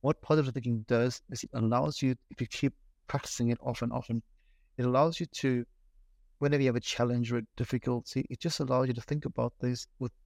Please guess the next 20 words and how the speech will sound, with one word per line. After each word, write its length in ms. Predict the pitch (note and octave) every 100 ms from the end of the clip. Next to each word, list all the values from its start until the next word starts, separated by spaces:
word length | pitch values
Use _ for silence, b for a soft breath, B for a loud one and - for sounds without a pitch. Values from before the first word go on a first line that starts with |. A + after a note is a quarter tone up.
| - -
a 40 |
different 280 | - D#3+ D3+
way 60 | C#3
of 60 |
thinking 300 | - C#3+ -
about 160 | - A#2
it. 180 | - - _ - _ _
So 160 | - -
as 180 | C#3 C#3
opposed 420 | - - B2+ -
to 120 | - -
a 120 | B2 A2+
reactive 420 | B2 C#3+ - B2+
attitude, 520 | B2+ A#2 - - A#2 -
you 60 |
have 80 | A#2
a 40 |
pro-, 300 | A2 - B2
proactive 460 | - C3 B2 - A#2
attitude. 400 | B2 - -